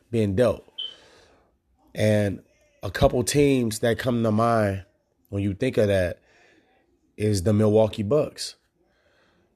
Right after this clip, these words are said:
The Milwaukee Bucks right now, as constructed, will have a lot of money going into free agency this year.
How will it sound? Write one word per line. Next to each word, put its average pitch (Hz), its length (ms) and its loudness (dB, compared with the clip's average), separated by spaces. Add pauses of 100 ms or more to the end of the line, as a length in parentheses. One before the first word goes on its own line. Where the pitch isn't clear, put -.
(100)
The 98 100 -4
Milwaukee 120 520 2
Bucks 113 420 -2
right 113 180 0
now, 113 200 -2
as 110 240 -2
constructed, 104 720 -4 (960)
will 98 120 -2
have 120 180 2
a 110 60 2
lot 120 200 2
of 117 60 0
money 113 240 0
going 107 280 0
into 101 140 -2
free 107 220 -4
agency 101 400 -2
this 90 280 -6
year. 95 260 -10